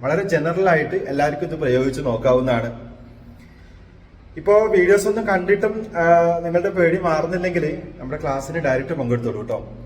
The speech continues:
Art of Driving program ഇപ്പോ എറണാകുളം ജില്ലയിലാണ് നടന്നുകൊണ്ടിരിക്കുന്നത്. പ്രോഗ്രാമിൽ പങ്കെടുക്കാൻ താല്പര്യമുള്ള ആളുകൾ സ്ക്രീനിൽ കാണുന്ന WhatsApp നമ്പറിൽ കോൺടാക്ട് ചെയ്യുക. ഇതൊരു വൺ ഡേ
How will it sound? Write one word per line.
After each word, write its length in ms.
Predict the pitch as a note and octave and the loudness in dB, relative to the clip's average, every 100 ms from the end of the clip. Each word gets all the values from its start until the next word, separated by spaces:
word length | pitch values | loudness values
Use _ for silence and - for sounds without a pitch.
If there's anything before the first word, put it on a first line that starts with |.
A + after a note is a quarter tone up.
| - - - C3 D#3 | -18 -18 -16 -6 -6
Art 180 | F#3 | -4
of 200 | F#3+ F3 | -6 2
Driving 340 | F3 E3+ E3+ E3 | 2 2 -2 0
program 340 | D#3+ E3 D#3 | 0 2 0
ഇപ്പോ 300 | D3 D3 D3 C#3+ | -2 -6 -8 -2
എറണാകുളം 600 | D3 E3 F#3+ G3 G3+ G3 | 0 0 -2 -2 -4 -4
ജില്ലയിലാണ് 720 | D#3 D3+ D3+ B2 B2+ - - | -6 -4 0 0 0 -6 -4
നടന്നുകൊണ്ടിരിക്കുന്നത്. 800 | A#2 A#2+ C#3 B2+ B2 B2 B2 B2 - - - - - | -2 0 0 0 -2 -2 -4 -4 -6 -16 -18 -14 2
പ്രോഗ്രാമിൽ 500 | G#3+ A3+ A#3+ A3+ G#3+ | 4 6 4 4 -4
പങ്കെടുക്കാൻ 480 | F#3+ F3 E3 F3 | -4 -4 -2 -2
താല്പര്യമുള്ള 520 | E3 D3+ E3 E3 D3+ C#3+ | -2 -4 -4 -6 -2 -2
ആളുകൾ 340 | C#3 C#3+ B3 | 0 -2 -4
സ്ക്രീനിൽ 520 | - - F3+ F#3+ F3+ | -8 -8 -6 -6 -4
കാണുന്ന 260 | F3 D3+ D3 | -2 -2 -4
WhatsApp 420 | B2+ A#2+ C3+ B2+ | -6 -6 -10 -8
നമ്പറിൽ 220 | A#2+ B2 | -6 -6
കോൺടാക്ട് 540 | C3 B2 A2+ A#2 A2+ A#2+ | -8 -6 -4 -6 -6 -8
ചെയ്യുക. 300 | A#2 A2+ A#2+ | -6 -8 -8
ഇതൊരു 200 | B2 C3 | -10 -6
വൺ 200 | B2 B2+ | -6 -6
ഡേ 120 | C#3+ | -8